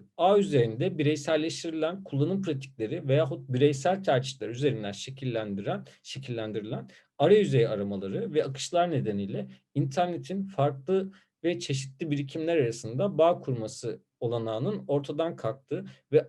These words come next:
ağın kitleler, kitleleri birbiriyle aynı kanaatleri paylaşan kişileri gruplandırdığı, e, bir ortamdır. Bunun, e, biraz daha ötesi zaten yankı odaları. Yankı odaları ne demek? Yankı odaları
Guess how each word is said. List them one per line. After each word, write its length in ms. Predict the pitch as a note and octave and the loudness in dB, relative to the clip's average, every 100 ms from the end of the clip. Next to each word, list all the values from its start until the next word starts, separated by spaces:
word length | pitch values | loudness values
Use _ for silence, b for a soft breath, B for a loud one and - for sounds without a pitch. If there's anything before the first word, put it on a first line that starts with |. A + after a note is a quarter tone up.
| - | 2
ağın 360 | C#3 G#3 G3+ | 4 6 4
kitleler, 580 | G3 - - D3+ E3+ E3 | -4 -10 -2 2 2 0
kitleleri 580 | - - - C#3+ F3+ D3+ | -12 -8 -2 2 2 2
birbiriyle 520 | C#3+ C#3 D3 G3 D3 | 2 2 2 4 2
aynı 320 | - D#3 F3+ | 2 -2 -2
kanaatleri 580 | C3 B2+ A#2 - B2 C#3 | -2 -2 -2 -4 -4 -4
paylaşan 600 | C3 A#2+ G#2 - F3 G3 | -2 -2 -2 -6 -4 -4
kişileri 380 | F#3+ - C3 F3 | -6 -4 0 0
gruplandırdığı, 1040 | F3+ F3 G3 E3+ E3 E3 E3 D3+ F3 - B B B - | 0 -4 -2 0 0 0 -2 -2 -4 -4 B B B -4
e, 200 | B2+ C3 | 0 2
bir 180 | G#3+ G3+ | 0 0
ortamdır. 640 | E3 F3+ F#3+ F#3 C#3+ G2 - - | 2 2 2 2 2 -2 -4 -6
Bunun, 320 | C3 G3 G3 G3 B _ - | 2 4 4 0 B _ -2
e, 300 | A#2 A#2 C3 | -2 0 4
biraz 340 | G#3 F3 C3 | 6 6 6
daha 140 | C3 | 4
ötesi 340 | B2 C3+ C3+ C3 | 2 -2 -4 -2
zaten 460 | A2+ G#2+ - B3 B3+ | 0 0 0 -2 0
yankı 400 | D3+ E3 D3 C#3+ | 2 2 2 -2
odaları. 360 | G#2+ G2 F#2 G3 | -2 -4 -6 2
Yankı 360 | G3 F#3+ G3 | 4 4 4
odaları 420 | G#3 G3+ F#3+ F#3+ G3 | 4 6 4 4 4
ne 100 | E3 | 4
demek? 340 | C3 - - | 2 -2 0
Yankı 300 | D3 F3+ G3 | 0 2 2
odaları 380 | G3+ G3+ G#3 | 4 6 6